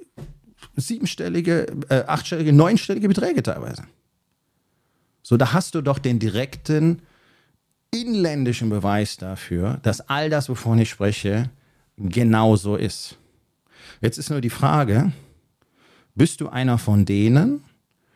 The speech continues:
die tatsächlich auf so einen Weckruf auch mal reagieren und sagen, „Ja, stimmt, wir müssen wirklich deute-, Dinge deutlich anders machen“, und der vor allen Dingen versteht, dass es mit dir beginnt.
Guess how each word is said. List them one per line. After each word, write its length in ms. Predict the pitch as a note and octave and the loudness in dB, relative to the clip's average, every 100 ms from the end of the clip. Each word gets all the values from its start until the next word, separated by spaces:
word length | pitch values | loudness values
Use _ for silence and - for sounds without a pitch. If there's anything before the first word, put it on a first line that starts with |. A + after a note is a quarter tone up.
| _ _ _ _ - | _ _ _ _ -4
die 120 | C3 | -2
tatsächlich 960 | - A#2 - B2+ - D3+ F#3 - - - _ _ _ - | -2 -8 -8 -10 -4 -4 -4 -8 -14 -20 _ _ _ 0
auf 160 | A2 - | 0 2
so 120 | A#2 | -4
einen 140 | A2 | -2
Weckruf 400 | G#2+ - - C3+ | -2 -4 -2 0
auch 200 | - A2+ | 0 2
mal 180 | A2 G2+ | 4 4
reagieren 400 | G2 F#2+ F#2+ B2 | 2 2 2 2
und 120 | C#3+ | 2
sagen, 260 | A#2+ A2 G#2 | 0 -4 -2
„Ja, 160 | A#2 | -2
stimmt, 300 | G#2+ C#3 G#2 | -2 -4 -2
wir 80 | G#2 | 4
müssen 240 | B2 - G#2 | 4 2 -8
wirklich 280 | A#2 A2 | -6 -6
deute-, 480 | - G2 G#2 A2 - - - | -4 -4 -2 -6 -6 -12 -6
Dinge 480 | F2 F#2+ A#2 A#2+ | -6 -2 2 2
deutlich 440 | G2 G2+ A#2 - - | 2 0 0 -2 2
anders 260 | G#2 A#2 | 2 2
machen“, 260 | B2 C3 B2+ | 0 -2 -2
und 400 | - G#2+ D3 G3+ - _ _ _ _ _ _ _ | 6 8 8 6 -4 _ _ _ _ _ _ _
der 300 | - F#2 A#2 | -4 0 0
vor 140 | A2+ C3+ | 2 2
allen 100 | C3+ | 2
Dingen 100 | A#2 | 2
versteht, 340 | A2+ C3 A#2+ | -2 -2 0
dass 120 | A2+ | -2
es 80 | A2 | 0
mit 160 | G#2+ G#2+ | -2 2
dir 100 | B2 | 2
beginnt. 400 | A#2+ G#2 E2 | 2 0 -4